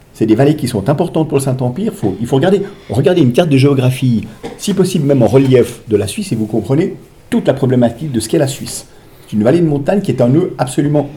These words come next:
central dans cette, dans cette partie de l'Europe,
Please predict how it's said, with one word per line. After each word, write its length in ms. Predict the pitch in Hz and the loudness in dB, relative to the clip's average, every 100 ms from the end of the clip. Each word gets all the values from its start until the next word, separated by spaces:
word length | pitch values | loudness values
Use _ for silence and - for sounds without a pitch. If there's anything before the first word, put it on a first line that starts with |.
| - - | -20 -18
central 760 | - - 208 202 160 131 98 - - - - | -12 2 2 2 0 0 -2 -6 -16 -20 -14
dans 220 | 104 107 | -2 -2
cette, 400 | 104 - - - | 0 -2 -2 0
dans 120 | - | 0
cette 220 | - 135 - | -2 -4 -4
partie 240 | - 156 | -4 0
de 40 | |
l'Europe, 340 | 135 131 - | 2 2 -2